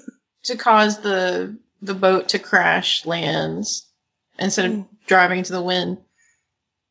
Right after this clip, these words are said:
Speaker 1: Like, I get the concept, but, like, which would have really been better? 'Cause, I mean,
Speaker 2: Mm-hmm.
Speaker 1: I understand you don't wanna cause an oil spill or,
Speaker 2: Mm-hmm.
Speaker 1: you know, or whatever is closest to the land, on, depending on where he's gonna crash, but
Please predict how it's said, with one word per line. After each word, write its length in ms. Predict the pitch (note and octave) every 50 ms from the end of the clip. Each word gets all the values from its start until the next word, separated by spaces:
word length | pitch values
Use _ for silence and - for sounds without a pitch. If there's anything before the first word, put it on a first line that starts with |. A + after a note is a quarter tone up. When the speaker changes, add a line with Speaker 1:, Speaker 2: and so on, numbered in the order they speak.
| _ _ -
Speaker 1:
Like, 140 | G3 F#3+ G3+
I 60 | G3+
get 220 | G3 A#3+ B3 A3+
the 100 | B3 A3+
concept, 720 | A3+ - G#3+ G3+ G3+ G#3 G#3 - F3+ - - - _ _ -
but, 440 | F#3 F#3 F3+ F3+ F3 F3 - - -
like, 260 | F#3 F3+ F3+ F3+ - - _ _ _ _ - _ _ G#3+ G#3 G#3+
which 240 | A3+ A3+ A3 - -
would 140 | A#3+ A#3 A3+
have 140 | A3 G3 G3
really 240 | G#3 G3+ G3 F#3+ F#3
been 200 | F3+ F3 F3 F3+
better? 460 | F3 F3+ F3+ F3 E3 D#3+ F3+ G3+ - _ -
'Cause, 200 | A3+ G#3 G3+ G#3
I 40 | G3+
mean, 180 | G#3 G#3+ G#3
Speaker 2:
Mm-hmm. 220 | G3+ G3+ G3 - -
Speaker 1:
I 20 |
understand 360 | G#3 G#3+ G#3 G#3 - A3 G#3+
you 60 | G#3+
don't 180 | G#3 A3 G#3+ G#3
wanna 200 | G#3 G#3+ A3 A3+ A3
cause 260 | - A#3 A#3+ C4 B3
an 80 | G#3+ -
oil 300 | - B3+ D4 D#4 D4+ C4+
spill 500 | - - G#3+ G3+ G3+ G3+ G3+ G3+ E3 F#2+
or, 460 | A2+ F3 F3+ F#3+ F#3 F#3+ G3+ G3+ - _ _ _ _ _ _ - -
Speaker 2:
Mm-hmm. 480 | B3+ C4+ B3+ A#3+ A3 G#3+ A3 A3+ G#3 - _ _ _ _ _ _ _ _ -
Speaker 1:
you 100 | D4+ D4+
know, 220 | B3+ A3+ F#3+ F3+
or 220 | - F3+ F#3 F#3 G#3 G#3+ A3+
whatever 320 | B3 B3 B3+ B3+ B3 B3
is 100 | A#3+ A3+
closest 420 | - A#3+ A3+ A3 A3 G#3+ G#3 - -
to 40 | G3
the 60 | F#3
land, 640 | F3+ F#3 G3 G3+ G3+ G3+ F#3 F#3 G3 G3 F#3+ - _ _ -
on, 220 | - G#3 G3+ G3+
depending 360 | G3 - - G#3+ G3+ G3+ G3+
on 100 | G3 F#3+
where 120 | F#3 F3+ F3+
he's 200 | E3+ F#3+ F#3+ -
gonna 180 | - - E3+ -
crash, 520 | - - G3 G3 F#3+ F3+ F3+ F3+ - - -
but 300 | - - - - - -